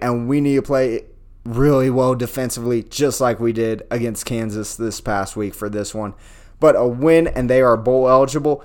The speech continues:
and a win and about seventeen thousand other results this week, and we will have discussions on how Tech can get it,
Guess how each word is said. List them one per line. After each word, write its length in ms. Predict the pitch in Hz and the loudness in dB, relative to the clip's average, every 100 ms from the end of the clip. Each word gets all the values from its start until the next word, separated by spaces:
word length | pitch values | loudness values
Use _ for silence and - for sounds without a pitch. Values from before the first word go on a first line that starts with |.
| - | -10
and 120 | - 143 | 0 0
a 40 | |
win 400 | 135 156 180 185 | 2 4 4 2
and 220 | - 139 | 0 0
about 340 | 123 127 120 - | 2 4 4 0
seventeen 760 | - 156 165 165 - 165 160 | 2 2 2 0 -2 -2 0
thousand 480 | 151 147 151 151 147 | 4 6 6 4 0
other 320 | - 135 151 | 2 2 2
results 540 | 139 127 131 139 139 170 | 2 0 2 0 0 -2
this 200 | 165 170 | 0 6
week, 240 | 175 170 131 | 4 4 -2
and 200 | 131 120 | -2 2
we 220 | 160 185 | 0 0
will 280 | 165 127 120 | 0 2 4
have 200 | 123 117 | 2 0
discussions 720 | 117 - 143 139 160 151 - | -4 2 2 2 -2 -6 -6
on 380 | 104 107 110 | -2 0 0
how 200 | 104 123 | 0 0
Tech 300 | 120 151 143 | 2 2 0
can 160 | - 127 | 0 -2
get 180 | 131 143 | 0 0
it, 260 | 143 - | -2 -4